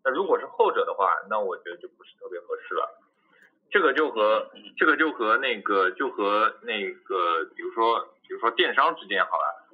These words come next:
Speaker 1: 我原本是一个，
Speaker 2: 啊。
Speaker 1: 比如说我很成功的一个平台电商的一个，一个，这个，一个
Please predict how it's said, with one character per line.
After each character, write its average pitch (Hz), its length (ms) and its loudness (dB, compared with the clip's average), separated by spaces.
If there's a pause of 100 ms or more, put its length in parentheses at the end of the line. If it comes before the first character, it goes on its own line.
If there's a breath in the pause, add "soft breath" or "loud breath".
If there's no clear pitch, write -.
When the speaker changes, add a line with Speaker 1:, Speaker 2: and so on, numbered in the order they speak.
(160)
Speaker 1:
我 98 160 2
原 120 180 4
本 151 160 4
是 113 160 -2
一 120 60 -2
个， 107 100 2
Speaker 2:
啊。 92 80 -2
Speaker 1:
比 92 60 -6
如 95 160 -2
说 110 120 2
我 95 280 2
很 92 160 -4
成 95 240 -2
功 143 160 2
的 117 100 4
一 104 80 -6
个 104 400 4
平 110 220 -6
台 123 200 4
电 110 220 2
商 104 160 4
的 98 80 -2
一 98 100 -8
个， 92 140 -14 (240)
一 95 60 -8
个， 98 120 0 (960)
这 92 60 -14
个， 90 180 -4
一 95 140 -6
个 107 120 0